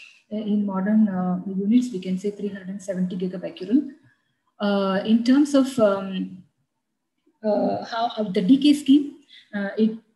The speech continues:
sorry, how does it produced? It is produced by bombarding, bombarding iridium one ninety-one with thermal neutrons in the, uh, reactors, uh, by neutron capture. So the cross section of, uh, um, uh, the, uh,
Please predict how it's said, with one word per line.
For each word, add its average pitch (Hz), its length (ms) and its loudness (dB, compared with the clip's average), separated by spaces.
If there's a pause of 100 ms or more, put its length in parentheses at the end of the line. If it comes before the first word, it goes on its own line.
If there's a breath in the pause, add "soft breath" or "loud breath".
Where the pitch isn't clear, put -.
(440)
sorry, 240 220 2
how 247 160 0
does 254 180 4
it 190 160 -2
produced? 220 460 0
It 214 180 -4
is 214 80 -4
produced 254 400 0
by 214 80 -2
bombarding, 202 580 -4
bombarding 202 720 2
iridium 226 420 4
one 190 200 -4
ninety-one 208 1200 0
with - 220 -4
thermal 226 320 4
neutrons 220 720 2 (100)
in 240 280 6
the, 247 320 2 (420 soft breath)
uh, 190 240 -2
reactors, 190 720 0 (400)
uh, 190 260 0
by 196 200 2
neutron 220 480 2
capture. - 600 -4 (360 soft breath)
So 220 140 -2
the 214 100 0
cross 214 300 -2
section 262 460 4
of, 214 220 -2 (100)
uh, 214 60 0
um, 190 1120 -2
uh, 180 280 -8 (100)
the, 180 320 -8
uh, 165 220 -12